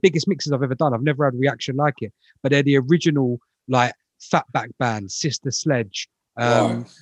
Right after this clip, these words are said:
Speaker 1: like, all of those records. I was mixing that then, and someone said it to me, and I was like, "Nah, I've never, I agree with you. Like,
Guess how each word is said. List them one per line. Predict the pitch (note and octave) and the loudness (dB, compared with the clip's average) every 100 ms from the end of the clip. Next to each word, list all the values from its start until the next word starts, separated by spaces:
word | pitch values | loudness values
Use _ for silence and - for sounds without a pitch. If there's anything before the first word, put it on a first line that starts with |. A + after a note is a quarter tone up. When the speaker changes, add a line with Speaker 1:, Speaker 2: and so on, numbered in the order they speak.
| B2 | -4
Speaker 1:
like, | C3 | 2
all | E3+ F3 | 4 2
of | - | 2
those | D3 C3 | 0 0
records. | D#3+ - A#2 | -2 -2 -4
I | C3+ | 0
was | E3 E3+ | 0 0
mixing | D#3+ - B2 | -4 -6 -8
that | B2 | -4
then, | E3 | -4
and | B2+ | -4
someone | - G3+ | -4 -4
said | F3 D#3+ | -4 -4
it | C3 | -6
to | C#3+ | -4
me, | E3 D#3+ | 0 0
and | C3 | 0
I | |
was | C3 C3 | -2 0
like, | D3 C#3 _ _ _ _ _ | 0 -2 _ _ _ _ _
"Nah, | D3+ F#3 E3 B2 | 0 2 2 2
I've | E3+ F3 | 0 0
never, | G#3 F#3+ F3 D3+ D#3 | -2 2 0 0 2
I | F3 | 2
agree | D3 E3+ | 4 2
with | D3+ C3+ | 2 2
you. | F3+ C#3 | 0 0
Like, | A#2+ | -2